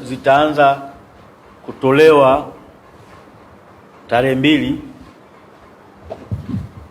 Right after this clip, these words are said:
mpaka tarehe sita mwezi wa kumi ishirini ishirini na tano, na zitapatikana katika ofisi za T F F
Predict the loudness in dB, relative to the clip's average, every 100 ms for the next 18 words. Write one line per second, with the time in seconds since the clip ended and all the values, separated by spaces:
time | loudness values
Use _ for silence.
0 | -20 -20 -20 -20 -20 -20 -20 -20 -16 -2
1 | -2 0 -4 -2 -2 -4 -6 -8 -8 -12
2 | -16 -20 _ -20 -20 _ _ _ _ _
3 | -20 _ -20 -20 -20 -20 -10 -4 -2 0
4 | -2 -2 -4 -4 -4 -6 -8 -6 -4 -6
5 | -8 -10 -10 -8 -8 -10 -14 -6 -4 -4
6 | -12 -20 -20 -20 _ _ -20 -20 -20 -20
7 | -20 -20 -12 -4 0 0 -2 -4 -8 -14
8 | -20 -20 _ -20 -10 -4 -2 -2 -6 -2
9 | 2 2 2 -2 -4 -8 -4 0 0 -2
10 | -6 -20 -20 -20 _ _ -20 -20 -16 -6
11 | -4 0 -2 0 -6 -4 0 0 2 0
12 | 0 -12